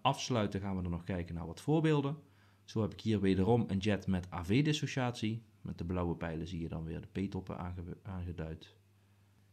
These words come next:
En dan heb ik hier nog een jet met één op één retrograde geleiding.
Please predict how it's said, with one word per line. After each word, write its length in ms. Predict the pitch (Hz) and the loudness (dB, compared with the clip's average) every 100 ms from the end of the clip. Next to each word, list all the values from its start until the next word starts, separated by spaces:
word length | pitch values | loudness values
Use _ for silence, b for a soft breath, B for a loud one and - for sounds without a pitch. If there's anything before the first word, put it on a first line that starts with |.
| b - | b -6
En 80 | |
dan 120 | 95 92 | -2 0
heb 100 | 92 | -2
ik 100 | 95 | 0
hier 160 | 101 | 2
nog 140 | 107 95 | 4 4
een 140 | 95 | 2
jet 380 | 90 95 101 - | 2 2 2 0
met 320 | 95 92 92 | 2 2 0
één 220 | - 98 95 | -2 2 2
op 120 | 92 | 0
één 300 | 92 98 98 | 2 2 4
retrograde 720 | 92 95 - 90 92 92 92 | 0 0 0 0 2 0 0
geleiding. 580 | 90 85 85 95 107 | -2 -2 -2 -2 -4